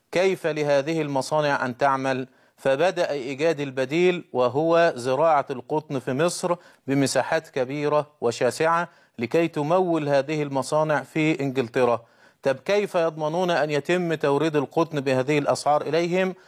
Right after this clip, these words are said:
أنشأوا البورصة، وكانت العناصر التي أنشأتها عناصر يهودية سيطرت على البورصة إلى مسافات كبيرة، وكان منهم الإنجليز أيضًا،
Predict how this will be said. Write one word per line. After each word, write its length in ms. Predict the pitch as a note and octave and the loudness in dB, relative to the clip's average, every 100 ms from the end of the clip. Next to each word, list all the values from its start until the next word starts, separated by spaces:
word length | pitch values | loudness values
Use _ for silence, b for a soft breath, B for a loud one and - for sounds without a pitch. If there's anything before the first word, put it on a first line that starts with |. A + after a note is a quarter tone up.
| b - | b -4
أنشأوا 640 | B2+ A#2+ E3+ D#3+ C#3+ B2+ B2 | -2 0 0 2 2 0 -4
البورصة، 580 | A#2+ D3 C#3+ F3 F3 E3+ b b | -2 -2 -2 0 0 -2 b b
وكانت 460 | G#2+ C3+ E3+ D#3+ C#3+ | -4 2 2 2 0
العناصر 500 | C3 C3 D3+ D3+ C3+ | 0 2 0 0 -4
التي 400 | C3 D3 D3 A#2 | -4 -4 -2 -2
أنشأتها 760 | B2+ C#3+ C3+ - D3 C#3 - | -2 2 0 2 2 2 0
عناصر 420 | A#2+ C3 D3+ - C3+ | -2 0 0 -2 -2
يهودية 600 | B2 B2+ C#3 D#3+ E3 D#3+ B B | 0 0 -2 2 2 0 B B
سيطرت 520 | - B2 A#2+ D#3+ C#3+ | 0 0 2 2 2
على 200 | B2+ B2+ | 2 0
البورصة 560 | B2 C3+ D3+ - C#3+ D3 - | 0 -2 -4 0 0 0 -4
إلى 320 | D3 D3 D3+ b b - | 0 2 2 b b -6
مسافات 480 | A2+ B2 A2+ D3+ | -4 -2 -2 -2
كبيرة، 520 | - B2+ D3 E3+ F3 F3 b b | -2 -2 0 2 2 0 b b
وكان 640 | - C3 C#3 - D#3 D#3 C#3 | 0 4 4 4 0 2 0
منهم 420 | D3+ D3 D#3 D3+ - | -2 -2 0 0 -2
الإنجليز 540 | B2+ B2+ B2+ D3 C#3 | -2 -2 -2 -2 0
أيضًا، 460 | C3 D3 D3+ D#3 | 0 0 2 0